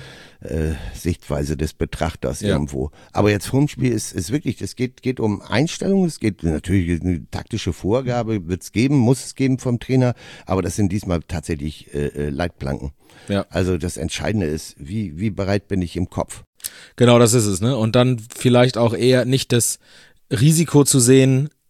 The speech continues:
Speaker 2: äh, von Bochum überholt zu werden
Speaker 1: Mhm.
Speaker 2: mit einer Niederlage, sondern die Chance zu sehen, äh, den Bochum zu distanzieren und den Relegationsplatz zu erreichen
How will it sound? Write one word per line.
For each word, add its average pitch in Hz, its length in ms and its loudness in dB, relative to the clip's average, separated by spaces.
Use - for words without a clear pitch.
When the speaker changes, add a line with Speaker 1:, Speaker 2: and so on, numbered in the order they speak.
Speaker 2:
äh, 120 280 2
von 120 180 4
Bochum 127 320 6
überholt 117 340 8
zu 196 160 0
werden 180 400 4
Speaker 1:
Mhm. 107 380 4
Speaker 2:
mit 127 160 2
einer 123 160 4
Niederlage, 147 480 6
sondern 117 300 2
die 113 100 -2
Chance 156 500 2
zu 165 120 2
sehen, 147 500 4
äh, 120 360 6
den 117 640 2
Bochum 151 280 4
zu - 120 0
distanzieren 170 880 2
und 143 560 4
den 123 380 4
Relegationsplatz 117 800 4
zu 117 80 2
erreichen 95 400 0